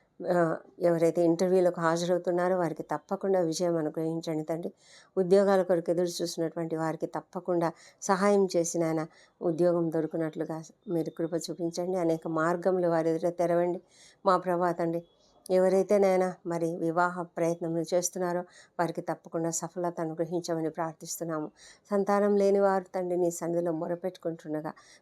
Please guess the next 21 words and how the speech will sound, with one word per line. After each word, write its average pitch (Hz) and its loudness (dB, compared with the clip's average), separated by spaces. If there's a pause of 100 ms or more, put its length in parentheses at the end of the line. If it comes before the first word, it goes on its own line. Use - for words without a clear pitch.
ప్రభా, 180 2
కృప 185 -4
చూపించండి, 165 -8
వారిని 156 -6
దర్శించండి, 165 -6 (100)
వారిలోని 165 -2
పునరుత్థాన 175 -2
శక్తిని 170 -6
ప్రవేశపెట్టి 160 -4 (360)
చక్కటి 208 0
సంతానం 180 0
అనుగ్రహించమని 165 -2
ప్రార్థిస్తున్నాం 160 -6
దేవా. 151 -6 (400)
మా 202 4
తండ్రి, 202 4
ఎవరైతే 190 2
ఎలాంటి 175 0
సమస్యలతో 175 -4
ఉన్నారో 160 0
నాయన, 147 -2